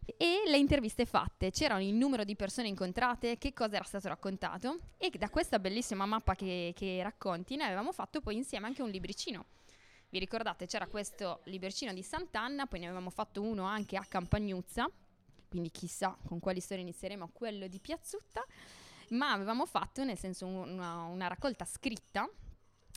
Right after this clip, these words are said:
di queste storie. La prima intervista era proprio quella che Margherita fece, fece a Sandra per, eh,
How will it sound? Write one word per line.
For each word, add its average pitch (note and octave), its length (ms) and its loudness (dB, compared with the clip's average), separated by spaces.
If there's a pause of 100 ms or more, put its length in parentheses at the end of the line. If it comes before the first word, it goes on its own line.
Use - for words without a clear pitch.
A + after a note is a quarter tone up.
(100)
di C4 160 0
queste - 300 -4
storie. F#3+ 260 -4
La A#3 120 -2
prima A#3 200 -4
intervista F3+ 440 -8
era F3+ 80 -2
proprio F3+ 240 -6
quella F3+ 180 -2
che F#3 100 -6
Margherita F3 440 -6
fece, D#3 640 -10
fece F3 200 -8
a A3 40 -2
Sandra E3+ 380 -6
per, E3 280 -4
eh, E3+ 240 -6